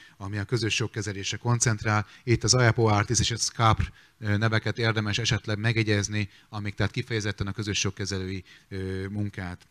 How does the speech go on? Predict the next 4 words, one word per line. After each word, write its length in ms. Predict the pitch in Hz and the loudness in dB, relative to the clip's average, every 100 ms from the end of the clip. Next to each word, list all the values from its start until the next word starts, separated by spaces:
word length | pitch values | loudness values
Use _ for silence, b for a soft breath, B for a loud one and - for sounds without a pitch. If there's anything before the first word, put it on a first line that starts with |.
| _ | _
hangolják 500 | - 110 101 98 92 | -6 -4 -2 -6 -4
össze. 460 | 135 - 151 147 139 B B B | 2 4 4 0 -4 B B B
És 180 | - 117 | -8 -4
persze 560 | - 135 131 - 123 | 2 4 4 2 2